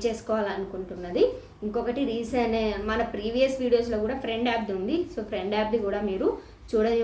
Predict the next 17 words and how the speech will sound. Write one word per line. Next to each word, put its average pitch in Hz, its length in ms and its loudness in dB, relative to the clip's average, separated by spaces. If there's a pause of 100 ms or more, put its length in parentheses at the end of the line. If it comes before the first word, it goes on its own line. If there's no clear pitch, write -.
వాళ్ళైతే 196 340 2 (100)
లింక్ 190 240 -2
అయితే 208 140 -4 (100)
నేను 196 120 0 (120)
డిస్క్రిప్షన్లో 208 600 -4
ఇస్తాను. 185 360 -4 (380)
So 233 60 -4 (140)
మీరు 196 160 0 (100)
ఆ - 20 0 (100)
వీడియో 202 220 2 (100)
కూడా 190 160 -2
అయితే 247 200 -2 (420)
ఖచ్చితంగా 208 520 -4
అయితే - 220 -6
మీకు - 220 -10
చూడండి. 196 400 0 (420)
So 233 80 0